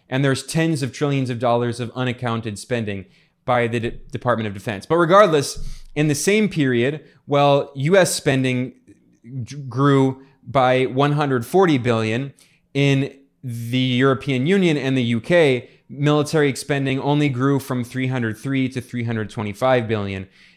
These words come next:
Now, again, this is not real terms. It's not measured, it's not adjusted for inflation, and it's not measured with purchasing power parity. So in reality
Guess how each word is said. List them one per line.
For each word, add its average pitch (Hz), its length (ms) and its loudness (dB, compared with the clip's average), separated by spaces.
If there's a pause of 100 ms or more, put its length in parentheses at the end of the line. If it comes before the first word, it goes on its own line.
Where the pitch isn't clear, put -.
Now, 147 380 2 (140)
again, 156 280 0
this 151 160 -2
is 135 260 -4
not 156 420 0
real 170 300 4
terms. 170 600 -4
It's - 140 -10
not 143 180 -2
measured, 139 320 -2
it's - 100 -6
not 156 100 0
adjusted 139 300 -2
for 135 100 -2
inflation, 151 720 -2 (260)
and 139 140 -2
it's - 140 -4
not 147 140 2
measured 139 280 0
with 123 120 -2
purchasing 127 400 -4
power 117 260 2
parity. 160 400 2
So 147 160 -4
in 131 60 -2
reality 156 580 2